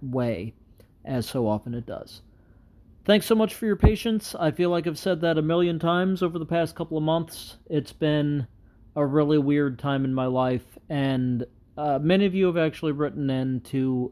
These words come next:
express that you understand and appreciate that, and,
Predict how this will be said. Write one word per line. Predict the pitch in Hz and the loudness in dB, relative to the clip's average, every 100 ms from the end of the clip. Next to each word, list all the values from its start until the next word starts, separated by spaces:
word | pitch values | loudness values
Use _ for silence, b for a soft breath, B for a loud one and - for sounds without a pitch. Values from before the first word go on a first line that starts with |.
| - | -6
express | 147 - - 139 127 | -8 -6 -2 -2 -2
that | - 131 | -4 -4
you | 131 | -2
understand | 127 127 113 - 143 139 127 | -4 -4 -6 -4 -2 0 0
and | 131 127 | -2 -4
appreciate | - 135 120 139 127 123 | -4 -4 -4 -4 -6 -4
that, | 127 123 120 - | -4 -4 -6 -8
and, | 131 123 120 | -6 -4 -4